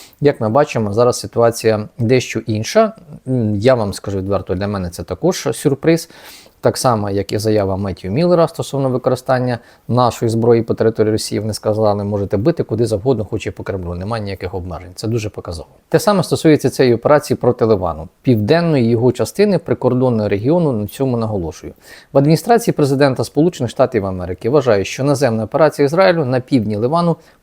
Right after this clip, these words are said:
проти інфраструктури бойовиків Хезболи, ну, принаймні так вони це артикулюють, відповідає праву країни захищатися від загроз з боку терористичних груп. Але місії пов'язані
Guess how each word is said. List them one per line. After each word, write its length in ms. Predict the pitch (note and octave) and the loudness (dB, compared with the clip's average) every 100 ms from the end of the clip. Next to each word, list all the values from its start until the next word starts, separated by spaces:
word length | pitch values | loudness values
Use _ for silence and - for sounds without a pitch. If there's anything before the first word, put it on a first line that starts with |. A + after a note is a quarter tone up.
| - | -2
проти 560 | C3 D3+ D#3 - G2 - - | 4 6 6 4 -6 -4 0
інфраструктури 920 | C#3 - C#3 - D3 - E3 A2+ G2 | 0 2 -2 0 -2 4 6 6 4
бойовиків 800 | F#2 A#2 B2+ C3 C#3 - C#3+ G#2+ | 0 2 4 4 4 4 2 2
Хезболи, 600 | - B2+ A2 G2+ G#2+ E3 | 0 0 0 0 0 0
ну, 120 | B2 | -2
принаймні 380 | - A#2 A#2 G#2+ | -4 -4 -4 -2
так 300 | A#2 A2 - | 0 0 -2
вони 180 | G#2 G2+ | -8 -6
це 160 | - | -4
артикулюють, 600 | F#2 - - C#3+ G3+ - - - - _ B2+ | -6 -6 -2 4 4 2 -6 -20 -20 _ 0
відповідає 760 | F3 - F3+ E3+ D3+ B2 A2 | 0 4 6 6 6 4 4
праву 520 | - B2+ C#3+ A#2+ F#2+ F#2 | 2 2 6 4 2 -4
країни 560 | A#2 A2 B2+ G3+ E3 A2 | 0 2 4 4 4 4
захищатися 800 | A2+ A2+ - C#3+ C#3 B2 - | 0 -2 0 2 2 0 -2
від 120 | A2 A2 | -2 -2
загроз 360 | G#2 D#3 F3 | 0 2 0
з 40 | G#2 | 0
боку 340 | B2+ D#3+ C3+ | 0 0 0
терористичних 640 | - G2+ G#2 C3 A#2+ C3 | -2 -6 -2 -2 -2 -4
груп. 200 | F2+ E2+ - _ _ - _ _ | -4 -8 -10 _ _ -20 _ _
Але 240 | - D3 C3 | 2 4 6
місії 400 | G3+ A#3+ - A#2 | 6 4 2 0
пов'язані 640 | A#2+ B2 B2 A2 G#2+ G#2+ | 2 4 4 2 -2 -4